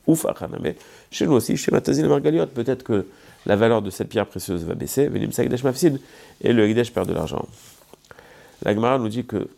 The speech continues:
au sujet des pierres, des pièces qui étaient récoltées dans chaque ville, il y avait des shofarot.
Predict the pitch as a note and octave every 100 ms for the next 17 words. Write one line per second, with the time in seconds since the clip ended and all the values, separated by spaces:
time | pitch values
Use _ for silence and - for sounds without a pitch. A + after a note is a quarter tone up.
0 | _ G2 - G#2+ A#2 G2 F#2 - - B2
1 | A#2+ E2+ - F#2+ F#2+ B2+ A2+ - - -
2 | _ _ _ _ _ _ _ _ _ _
3 | - - - - - G#2+ A#2+ A2 G#2 G2+
4 | G#2+ F#2+ F#2 G2 G2+ A#2 F#2+ F2+ E2+ E2
5 | F#2+ E2+ A2+